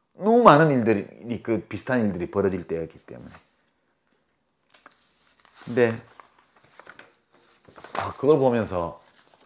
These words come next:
이 마음이 쫙 전해져 오는 거라. 그러니까 나는 훨씬 더 젊은데 너무 이런 사건들이 많으니까 너무 힘들고 이러니까 아, 대충 하고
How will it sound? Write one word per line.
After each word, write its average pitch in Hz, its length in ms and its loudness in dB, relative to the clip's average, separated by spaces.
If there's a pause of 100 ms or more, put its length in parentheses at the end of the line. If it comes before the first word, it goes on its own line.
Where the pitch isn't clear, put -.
(300)
이 120 80 -12
마음이 143 420 2 (140)
쫙 104 600 -10
전해져 117 440 -2
오는 87 240 -4
거라. 80 280 -16 (1200)
그러니까 107 260 -6
나는 127 640 0 (120)
훨씬 139 280 -6
더 123 120 6
젊은데 85 920 -4 (640)
너무 190 400 4
이런 175 180 8
사건들이 139 420 0
많으니까 90 1040 -6 (600)
너무 170 200 -2
힘들고 175 440 6
이러니까 101 680 -2
아, - 200 -20
대충 110 340 -8
하고 104 720 0